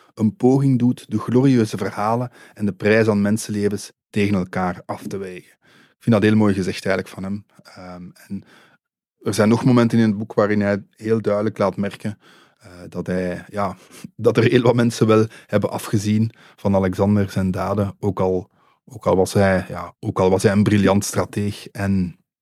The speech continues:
legerleider. Een ander punt waar ik vind dat hij heel mooi, eh, een analyse maakt, is eigenlijk helemaal op het einde,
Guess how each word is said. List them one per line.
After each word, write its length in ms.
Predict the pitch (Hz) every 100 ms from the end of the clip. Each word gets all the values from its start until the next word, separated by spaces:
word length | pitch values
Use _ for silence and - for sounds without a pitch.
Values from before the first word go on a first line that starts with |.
| _ _ _ _ _ - -
legerleider. 920 | 104 95 101 95 90 95 92 - - _ _ _ _ - -
Een 140 | 117
ander 280 | 117 180 180
punt 320 | 185 190 180
waar 160 | 160 151
ik 120 | 151
vind 200 | - 160
dat 140 | 147
hij 140 | 143 139
heel 200 | 113 135
mooi, 400 | 139 139 139 127 -
eh, 200 | 131 120
een 160 | 117
analyse 400 | 120 120 113 123
maakt, 220 | 135 127 139
is 60 |
eigenlijk 280 | 147 131 139
helemaal 240 | 220 156
op 60 | 123
het 80 | -
einde, 400 | 107 139 185